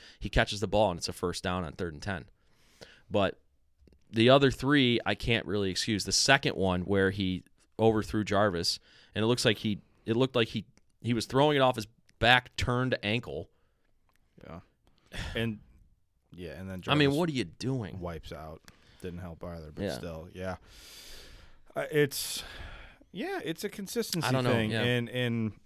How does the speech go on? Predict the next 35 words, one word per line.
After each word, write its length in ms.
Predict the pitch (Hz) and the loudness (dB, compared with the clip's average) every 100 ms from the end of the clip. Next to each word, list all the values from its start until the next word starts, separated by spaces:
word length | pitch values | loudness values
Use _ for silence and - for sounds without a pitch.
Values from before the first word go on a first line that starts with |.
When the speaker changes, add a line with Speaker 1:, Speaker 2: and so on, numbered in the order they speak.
| _ | _
Speaker 2:
I 100 | 127 | 0
know 200 | 143 175 | 4 6
everyone 440 | 151 151 131 117 110 | 6 4 4 2 2
loves 260 | 110 113 107 | 0 0 -2
to 60 | |
keep 200 | - 123 110 | -4 -4 -2
going 200 | 110 104 | 0 0
back 200 | 104 - | -2 -4
to 80 | |
the 80 | 95 | -10
contract 560 | - 117 117 - 95 - | -6 -6 -4 -4 -4 -6
stuff. 340 | - 95 - | -6 -6 -6
Like, 200 | 95 - | -8 -4
not 180 | 131 160 | 0 0
even, 440 | 196 180 147 117 - - 131 | 0 -2 -2 -4 -10 -14 -2
not 280 | 135 170 | 2 2
even 180 | 214 180 | 0 -2
talking 400 | - 143 143 127 | 2 2 2 -2
dollars 420 | 110 107 110 104 | -2 2 2 0
and 140 | 101 92 | -4 -4
cents. 540 | 123 104 85 - - _ _ - - - _ _ - | -2 -2 -4 -12 -14 _ _ -20 -20 -20 _ _ -10
It's 300 | 110 - - - - - - | -8 -10 -10 -6 -2 -2 -2
just 300 | 123 135 - | -2 -2 -4
from 180 | 160 143 | -6 -6
the 80 | |
football 420 | - 147 135 123 110 | -2 -2 0 0 0
perspective. 640 | 110 - 107 95 80 - - | -4 -4 -6 -6 -10 -16 -8
It 160 | 110 | -4
is 160 | 113 - | -4 -4
hard 460 | - 123 143 147 | -2 0 0 -2
to 120 | - 143 | -6 -4
win 580 | 120 131 120 101 104 - _ _ _ - - - - - - - _ _ - | -2 0 2 0 -2 -8 _ _ _ -20 -20 -20 -20 -20 -20 -20 _ _ -6
if 220 | 123 - _ | -6 -8 _
anybody, 640 | 131 151 170 131 107 98 95 | -4 0 0 2 2 0 -6
if 120 | 101 | -12